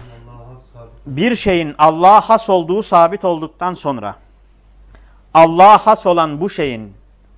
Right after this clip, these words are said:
Speaker 2: itikat etmeksizin sözlü olarak Allah'tan gayrısına, yani başkasına sarf edilmesi küçük şirktir.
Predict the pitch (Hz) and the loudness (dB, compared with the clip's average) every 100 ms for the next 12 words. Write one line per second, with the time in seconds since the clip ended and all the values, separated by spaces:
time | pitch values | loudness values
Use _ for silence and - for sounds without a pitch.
0 | _ _ _ _ - 160 165 165 - 214 | _ _ _ _ -4 -4 -4 -8 0 0
1 | 214 165 165 170 208 - 156 117 110 95 | 0 -6 -6 -6 -6 -6 -12 -12 -14 -18
2 | - _ _ _ _ _ _ _ _ _ | -20 _ _ _ _ _ _ _ _ _
3 | - 175 170 139 214 226 170 135 120 - | -4 0 0 0 -2 0 0 -2 -4 -8
4 | _ 143 147 156 165 135 - 208 180 156 | _ -2 -2 -2 -2 -2 -4 -4 -2 -2
5 | 151 147 - 151 131 131 147 131 139 139 | -2 -6 -12 -10 -6 -6 -6 -4 -4 -4
6 | - 160 175 170 - - 202 208 170 156 | -10 -14 -10 -10 -10 0 0 0 -8 -10
7 | 151 156 151 220 - 151 - 107 _ 107 | -10 -12 -12 -16 -18 -20 -20 -20 _ -20